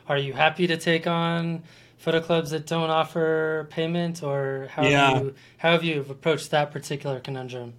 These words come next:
Speaker 2: Well, I've, I kinda, uh, burnt myself, let's just say, what's the term? Burnt yourself out, I guess, uh, in terms of the, the number I was giving for a while. So now I do, I do, um, do a couple a month still, um, but I limit it to just, like,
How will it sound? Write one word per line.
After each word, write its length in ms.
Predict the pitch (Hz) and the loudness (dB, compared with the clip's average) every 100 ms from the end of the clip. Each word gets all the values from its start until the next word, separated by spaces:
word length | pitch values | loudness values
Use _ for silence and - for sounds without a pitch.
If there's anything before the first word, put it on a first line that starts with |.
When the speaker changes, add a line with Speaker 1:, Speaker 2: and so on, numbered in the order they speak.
| - | 2
Speaker 2:
Well, 180 | 175 175 | 8 10
I've, 160 | 175 170 | 10 4
I 60 | 165 | 0
kinda, 360 | - 190 190 151 - - - _ _ _ _ _ - | 6 8 8 2 -8 -16 -20 _ _ _ _ _ 4
uh, 240 | 156 139 | 6 6
burnt 280 | 120 165 160 | 4 4 4
myself, 300 | 175 - 165 | 4 2 2
let's 160 | 180 185 | 2 4
just 140 | 175 | 6
say, 100 | 185 | 6
what's 240 | 156 156 | 6 0
the 80 | - | -4
term? 320 | 180 202 196 | -2 0 0
Burnt 500 | 143 160 202 214 - | 4 6 6 4 0
yourself 460 | 190 196 202 - - | 2 2 4 2 2
out, 240 | 208 208 | 2 2
I 60 | 214 | 0
guess, 260 | 208 208 - | 0 -4 -4
uh, 360 | 139 143 139 139 | 4 6 6 4
in 140 | 143 156 | 2 2
terms 300 | 147 165 143 | 4 4 4
of 180 | 139 127 | 2 2
the, 200 | 135 131 | 0 0
the 120 | 131 | 0
number 300 | 143 151 156 | 4 6 8
I 120 | 151 139 | 8 8
was 120 | 123 | 6
giving 380 | 135 139 135 135 | 4 4 2 2
for 120 | 135 | 4
a 60 | |
while. 280 | 127 131 127 | 6 8 6
So 120 | 127 | 4
now 300 | 156 156 180 | 4 6 6
I 120 | 175 151 | 6 4
do, 440 | 135 151 147 147 | 4 4 4 2
I 120 | 131 | 2
do, 440 | 139 170 165 156 127 - - | 4 6 6 4 0 -12 -2
um, 500 | 127 123 120 117 113 | 2 4 2 2 0
do 200 | 143 135 | 2 2
a 60 | |
couple 400 | 120 143 135 147 | 4 2 4 2
a 40 | 135 | 2
month 260 | 127 131 | 2 2
still, 460 | 131 - 143 143 147 _ - - - | -2 -2 0 0 -4 _ -20 -20 -14
um, 360 | - 131 120 117 | -2 2 2 0
but 180 | 113 135 | 2 4
I 80 | 127 | 6
limit 320 | 135 170 151 | 8 8 8
it 160 | 135 | 6
to 100 | - | 2
just, 360 | 131 139 127 - | 2 2 2 2
like, 220 | 127 117 | 4 2